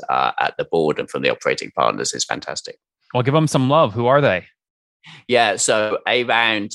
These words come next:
Speaker 1: uh, Mercia, B round, Frog Capital.
Speaker 2: Broad Capital?
Speaker 1: Frog, F R O G, Frog.
Speaker 2: Frog, Frog Capital. Okay,
Speaker 1: Yeah.
Speaker 2: interesting.
Speaker 1: Yeah.
Speaker 2: Um,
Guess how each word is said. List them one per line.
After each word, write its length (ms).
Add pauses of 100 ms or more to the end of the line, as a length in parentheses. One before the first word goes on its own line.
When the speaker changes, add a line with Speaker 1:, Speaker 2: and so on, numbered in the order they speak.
(120)
Speaker 1:
uh, 280 (120)
Mercia, 720
B 140
round, 360 (140)
Frog 180
Capital. 380 (880)
Speaker 2:
Broad 420
Capital? 520 (380)
Speaker 1:
Frog, 400 (120)
F 200
R 160
O 100
G, 240
Frog. 340 (280)
Speaker 2:
Frog, 420
Frog 280
Capital. 360
Okay, 120
Speaker 1:
Yeah. 100
Speaker 2:
interesting. 320 (180)
Speaker 1:
Yeah. 100 (360)
Speaker 2:
Um, 320